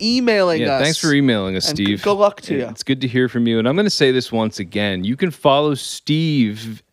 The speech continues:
Speaker 2: Craig at Stephen Joseph Craig Instagram. E-, uh, D M him the code word, the truth,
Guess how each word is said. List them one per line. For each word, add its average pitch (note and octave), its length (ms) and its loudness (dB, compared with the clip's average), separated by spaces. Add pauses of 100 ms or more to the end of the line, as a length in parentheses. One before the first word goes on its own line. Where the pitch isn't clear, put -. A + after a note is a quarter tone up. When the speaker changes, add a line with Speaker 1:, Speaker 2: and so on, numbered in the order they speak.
(100)
Speaker 2:
Craig A2+ 640 0 (260)
at C#3+ 420 0 (360)
Stephen D3 500 -2
Joseph C3 460 0
Craig A#2+ 580 2
Instagram. G#2+ 640 -4 (380)
E-, E3 440 -4
uh, A#2+ 300 4
D E3 280 -2
M G3+ 200 2
him G2+ 320 -2 (400)
the A#2 80 -4
code D#3+ 320 0
word, D3 200 0
the B2 60 -2
truth, D#3 460 -2